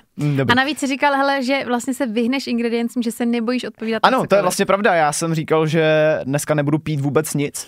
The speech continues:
Speaker 2: <laughs>
Speaker 1: protože já jsem většinou otevřený člověk, který se snaží jako nic netajit.
Speaker 2: Mhm.
Speaker 1: Co lidi o mě mají vědět, to si myslím, že ví.
Speaker 2: Začneme otázkou, kterou tady lidi z Fajn Rádia měli všichni.
Speaker 1: Mhm.
Speaker 2: Seřaď moderátory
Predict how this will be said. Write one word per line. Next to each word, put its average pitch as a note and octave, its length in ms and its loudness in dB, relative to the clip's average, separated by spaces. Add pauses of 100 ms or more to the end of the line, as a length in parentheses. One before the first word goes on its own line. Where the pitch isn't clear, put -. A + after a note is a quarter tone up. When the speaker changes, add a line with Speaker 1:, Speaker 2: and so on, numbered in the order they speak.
Speaker 2:
<laughs> F#3+ 60 -4
Speaker 1:
protože C3 400 -2
já B2+ 180 0
jsem C3+ 260 -4
většinou B2+ 360 -2
otevřený B2+ 480 0
člověk, A#2+ 440 -2
který A2+ 360 -4
se B2 140 -8
snaží A#2 280 -4
jako B2 180 -2
nic A#2+ 200 -2
netajit. A#2 400 -2 (200)
Speaker 2:
Mhm. G#3 180 -4 (400)
Speaker 1:
Co G#3+ 100 4
lidi A3 180 2
o A3+ 40 2
mě A3+ 120 -2
mají F3 200 2
vědět, D#3+ 260 0
to E3 100 -4
si D#3 120 -6
myslím, D#3 220 -2
že D3+ 100 2
ví. A#2 400 -2
Speaker 2:
Začneme C#4+ 360 -2
otázkou, D4+ 680 0
kterou C4+ 320 -2
tady B3+ 300 0
lidi B3 260 -2
z - 80 -10
Fajn B3 200 -2
Rádia A#3 280 -2
měli G#3+ 240 -2
všichni. A3+ 400 -6 (100)
Speaker 1:
Mhm. D#3+ 180 0 (420)
Speaker 2:
Seřaď C4+ 380 0 (160)
moderátory A#3 840 0